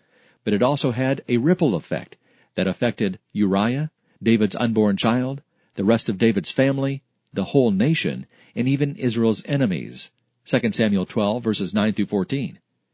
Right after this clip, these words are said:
Sin always has undesirable effects on those around us.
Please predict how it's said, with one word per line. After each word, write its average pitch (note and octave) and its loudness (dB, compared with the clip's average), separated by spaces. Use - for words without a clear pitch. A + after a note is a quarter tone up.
Sin E3 0
always B2+ 0
has F#2+ -2
undesirable A2+ 0
effects G#2+ -2
on G#2 -2
those A#2 2
around B2+ 0
us. D2 -4